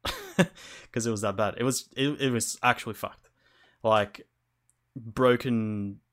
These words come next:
uh, three D models and enemies that you've killed that won't actually die. Like, their model will still just do the animation, like, they're still alive.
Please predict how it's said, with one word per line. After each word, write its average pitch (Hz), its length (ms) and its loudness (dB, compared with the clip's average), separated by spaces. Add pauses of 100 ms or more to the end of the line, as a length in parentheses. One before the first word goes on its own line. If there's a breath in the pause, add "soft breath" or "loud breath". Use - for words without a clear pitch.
(300)
uh, 98 720 -2 (320)
three 131 220 -2
D 120 60 2
models 110 560 2
and 98 360 -6 (1080 soft breath)
enemies 120 360 2
that 110 100 2
you've 104 240 -6
killed 120 560 2
that 107 320 -2
won't 107 380 0 (220)
actually 110 400 -4
die. 104 360 2
Like, 104 240 0
their 104 120 0
model 101 360 -2
will 101 180 -6
still 104 380 -4
just 101 320 -8 (540)
do 113 160 0
the 104 180 -2
animation, 98 800 -2
like, 101 220 -4
they're 101 100 -6
still 104 280 -4
alive. 95 640 -4